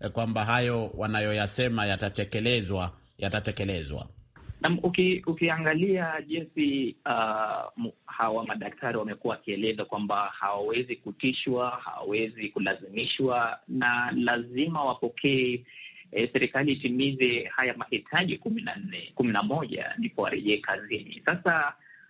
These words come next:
Speaker 2: uh, unapoangalia stakabadhi hii ambayo wameiweka saini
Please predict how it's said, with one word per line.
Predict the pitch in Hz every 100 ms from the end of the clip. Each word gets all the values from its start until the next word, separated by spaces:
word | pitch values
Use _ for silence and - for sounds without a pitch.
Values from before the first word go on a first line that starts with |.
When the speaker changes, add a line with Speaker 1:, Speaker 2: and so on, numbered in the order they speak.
| _ - 117
Speaker 2:
uh, | - 139
unapoangalia | 131 170 196 156 147 139 147 143
stakabadhi | 156 120 117 123 120
hii | 143 143 131
ambayo | 120 110 107 104 104 -
wameiweka | - - - 98 - 98 113 113 101 -
saini | 98 110 107 107 127